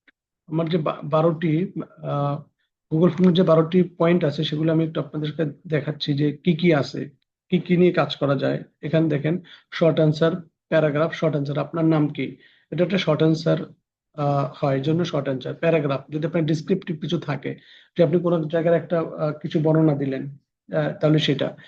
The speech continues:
এরপর হচ্ছে মাল্টিপল চয়েস, আপনি একটা প্রশ্ন, আহ, অপশন দিলেন চারটা, পাঁচটা, যে কোনো একটা মধ্যে সিলেক্ট করুন।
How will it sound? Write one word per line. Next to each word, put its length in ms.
এরপর 200
হচ্ছে 140
মাল্টিপল 480
চয়েস, 440
আপনি 240
একটা 120
প্রশ্ন, 440
আহ, 280
অপশন 320
দিলেন 220
চারটা, 340
পাঁচটা, 540
যে 120
কোনো 160
একটা 180
মধ্যে 140
সিলেক্ট 400
করুন। 360